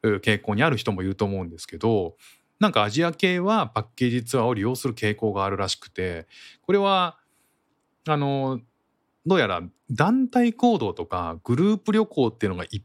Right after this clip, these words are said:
般的なアジア系の人たちにとっては、パッケージツアーの方が、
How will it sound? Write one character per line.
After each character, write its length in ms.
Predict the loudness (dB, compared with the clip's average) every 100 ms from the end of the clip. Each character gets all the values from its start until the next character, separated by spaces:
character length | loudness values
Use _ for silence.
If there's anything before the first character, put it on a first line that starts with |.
| -2
般 200 | 0 2
的 680 | 0 0 0 0 0 -2 -6 _ _ _ _ _ _ _
な 340 | 2 2 2 -4 _ -4
ア 120 | -2
ジ 120 | 2
ア 100 | 0
系 200 | 0 0
の 100 | 0
人 180 | 2 0
た 80 | 0
ち 160 | -8
に 60 | -2
と 120 | -2
っ 80 | -2 _
て 100 | -4
は、 420 | 0 2 2 -2 -8 -20 -16 -8 -2
パ 100 | -2
ッ 120 | 0
ケ 120 | -2
ー 40 |
ジ 120 | -2 -2
ツ 140 | 0
ア 40 | 0
ー 40 |
の 120 | 0
方 240 | -2 -2 0
が、 360 | 0 0 -4